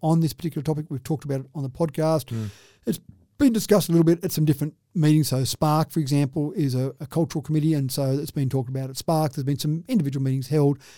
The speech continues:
Speaker 1: and during the week, I was keen to have a meeting with former committee members
Speaker 2: Mm.
Speaker 1: just to get their feeling on where it was at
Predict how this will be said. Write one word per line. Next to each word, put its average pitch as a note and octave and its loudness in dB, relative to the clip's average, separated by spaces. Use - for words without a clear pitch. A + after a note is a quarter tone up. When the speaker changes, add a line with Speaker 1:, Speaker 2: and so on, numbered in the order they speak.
Speaker 1:
and E3 6
during F#3 10
the D3+ 8
week, D3+ 6
I E3+ 6
was E3+ 6
keen D#3 2
to C#3+ 2
have C#3+ -2
a - 2
meeting C#3+ 2
with C3+ 0
former C#3+ 2
committee C#3 2
members B2 -4
Speaker 2:
Mm. F#2+ -4
Speaker 1:
just G3 6
to G3+ -2
get E3+ 0
their D#3+ 4
feeling D3 0
on C#3 0
where D3 2
it C#3 -4
was C#3+ -4
at C#3 -2